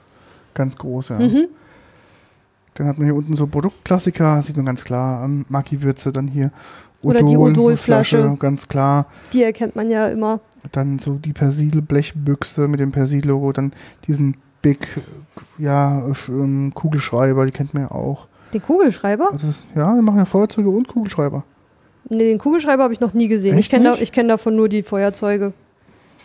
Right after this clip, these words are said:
Speaker 2: Jetzt hier in, was in Silber und Gold.
Speaker 1: Mhm.
Speaker 2: Von der Form her ein bisschen wie ein Bleistift.
Speaker 1: Hier haben wir, ähm, Wasser, Aufwertung durch, äh, Warenästhetik.
Speaker 2: Ja
Speaker 1: Genau
Speaker 2: gut, das,
Speaker 1: hier.
Speaker 2: das glaub ich sofort.
Speaker 1: Ähm, das Fosswasser, da hab ich ja auch mal einen Podcast drüber gemacht, im Genuscast über Wasser. Da gab's,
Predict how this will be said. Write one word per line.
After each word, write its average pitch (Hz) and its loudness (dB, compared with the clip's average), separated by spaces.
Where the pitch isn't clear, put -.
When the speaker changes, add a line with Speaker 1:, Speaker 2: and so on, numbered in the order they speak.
Speaker 2:
Jetzt 240 -4
hier 247 2
in, 233 2
was 240 0
in 233 0
Silber 240 4
und 226 -2
Gold. 190 -2
Speaker 1:
Mhm. 143 -4
Speaker 2:
Von 226 -2
der 208 0
Form 226 0
her 226 2
ein 226 0
bisschen 226 -4
wie 226 0
ein 214 -2
Bleistift. 190 -2
Speaker 1:
Hier 156 2
haben 156 2
wir, 139 0
ähm, 139 0
Wasser, 139 0
Aufwertung 156 2
durch, 143 0
äh, 139 -2
Warenästhetik. 185 0
Speaker 2:
Ja 254 4
Speaker 1:
Genau 247 2
Speaker 2:
gut, - 2
das, 269 2
Speaker 1:
hier. 285 -2
Speaker 2:
das 285 -2
glaub 233 2
ich 233 0
sofort. 196 -2
Speaker 1:
Ähm, 143 2
das 139 -2
Fosswasser, 175 -2
da 156 0
hab 147 2
ich 147 -2
ja 143 0
auch 135 -2
mal 143 2
einen 139 0
Podcast 165 -2
drüber 170 0
gemacht, 170 -2
im 147 -2
Genuscast 165 -2
über 143 2
Wasser. 147 0
Da 175 2
gab's, 147 -4